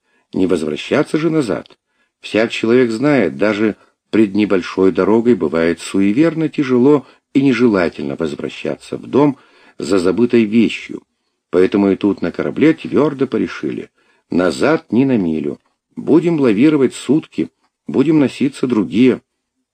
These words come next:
Но вот, вот он, Господи милостивый, облегчённо забилось сердце. Идёт,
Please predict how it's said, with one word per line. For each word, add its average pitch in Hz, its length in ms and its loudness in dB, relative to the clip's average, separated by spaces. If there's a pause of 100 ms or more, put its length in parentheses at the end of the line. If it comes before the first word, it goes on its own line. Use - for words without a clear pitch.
(120)
Но 92 200 -2
вот, 98 360 2
вот 123 380 0
он, 73 300 -8
Господи 120 540 0
милостивый, 98 800 -2 (380)
облегчённо 101 760 -2
забилось 90 420 -2
сердце. - 600 -8 (400)
Идёт, 90 680 0